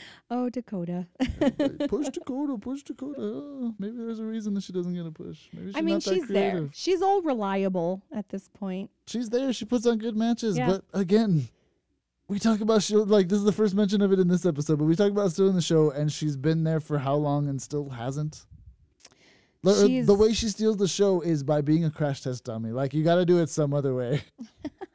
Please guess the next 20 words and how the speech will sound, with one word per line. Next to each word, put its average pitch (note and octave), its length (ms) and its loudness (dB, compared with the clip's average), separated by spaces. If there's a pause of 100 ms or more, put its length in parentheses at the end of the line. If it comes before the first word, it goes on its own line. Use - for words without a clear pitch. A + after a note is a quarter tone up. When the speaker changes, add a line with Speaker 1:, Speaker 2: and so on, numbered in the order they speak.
(480)
Speaker 2:
Even G3 240 6
Sasha F3 400 2
doesn't D3 460 0
just C#3+ 200 -2
crash C3+ 280 -2
test B2+ 260 -6
dummy A#2 240 -6
all A2 160 -8
the G#2+ 80 -12
time. - 380 -14 (440)
Speaker 1:
Um, G#3+ 360 -2
I'll G#3+ 100 -2
put A#3 220 -2
it A#3+ 120 2
into, A#3 380 -2
like, G3+ 380 -4
a G#3+ 80 -4
cheerleading, G#3 1000 -4 (240)
um, G#3 480 -6 (720)
frame. A3+ 400 -2